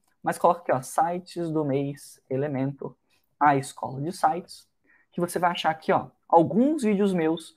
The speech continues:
fazendo uma análise dos sites do mês do Elementor. Eu confesso que ele, ele, ele sempre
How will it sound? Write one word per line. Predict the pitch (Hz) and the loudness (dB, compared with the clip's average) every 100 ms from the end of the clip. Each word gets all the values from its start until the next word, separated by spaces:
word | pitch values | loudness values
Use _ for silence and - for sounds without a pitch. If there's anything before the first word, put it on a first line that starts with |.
| _ _ _ | _ _ _
fazendo | 202 175 180 | 2 2 0
uma | 202 | 0
análise | 254 220 208 240 247 240 247 247 - | 2 2 4 2 0 -2 -4 -6 -6
dos | 202 196 | -8 0
sites | 190 180 - | 0 0 -4
do | 180 | -2
mês | 156 151 | -2 0
do | |
Elementor. | 165 165 123 - _ _ _ _ _ _ _ _ | -2 -2 -4 -8 _ _ _ _ _ _ _ _
Eu | 170 | 2
confesso | 233 214 226 226 - | 4 4 0 -2 0
que | 202 | 0
ele, | 196 202 - | 0 -2 -4
ele, | - - | -8 0
ele | 196 196 | 2 2
sempre | - 247 247 214 | 0 -2 0 -4